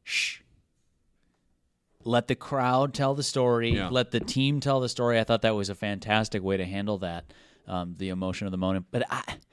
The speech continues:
Speaker 1: I gotta tell you, that thought didn't even cross my mind to get misty-eyed. And I, I guess my background is a little bit different. One, my dad didn't grow up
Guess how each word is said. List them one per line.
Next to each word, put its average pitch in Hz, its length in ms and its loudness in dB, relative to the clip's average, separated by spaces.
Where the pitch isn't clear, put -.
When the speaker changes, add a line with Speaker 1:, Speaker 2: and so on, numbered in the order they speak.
Speaker 1:
I 151 80 0
gotta 220 180 6
tell 190 220 2
you, 135 140 4
that 120 240 2
thought 233 180 4
didn't 202 280 0
even 160 200 2
cross 156 320 4
my 165 120 0
mind 151 560 -2
to 123 80 2
get 120 280 2
misty-eyed. 107 460 0
And 110 220 -2
I, 110 180 -2
I 107 200 0
guess 113 260 2
my 113 140 2
background 101 520 2
is 92 80 -2
a 92 60 -2
little 92 220 -4
bit 90 160 -6
different. 95 420 -8
One, 131 640 8
my 127 200 2
dad 127 280 4
didn't 113 220 -2
grow 113 220 8
up - 180 -2